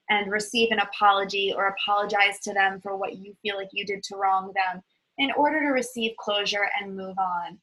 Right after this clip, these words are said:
But once a relationship has ended, no matter who it is and in what space, that relationship is over, and any pain or discomfort that you continue to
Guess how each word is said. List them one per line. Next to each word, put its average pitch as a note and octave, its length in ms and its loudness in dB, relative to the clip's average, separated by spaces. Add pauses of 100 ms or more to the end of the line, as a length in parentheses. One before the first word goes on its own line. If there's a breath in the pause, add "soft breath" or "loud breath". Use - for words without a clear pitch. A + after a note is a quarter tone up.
(440)
But A#3 240 10 (200)
once C4+ 600 -2
a C#4 80 2
relationship A3+ 760 2 (140)
has F#3+ 420 2 (260)
ended, G#3 600 -2 (880)
no A#3+ 180 0
matter A3+ 340 2 (140)
who E4+ 160 0
it C4 100 4
is G#3+ 440 4
and G3 100 -6
in F#3+ 160 -8
what A#3 260 2
space, - 760 -6 (520)
that B3+ 140 6
relationship C#4+ 640 2
is A#3 260 -2
over, G#3 400 2
and G#3 160 -2 (100)
any C4+ 280 0 (140)
pain G3+ 560 -4 (400)
or F#3+ 560 4 (140)
discomfort A3+ 760 2
that A3+ 100 -2
you G#3 140 -8
continue G3+ 440 -8
to - 120 -10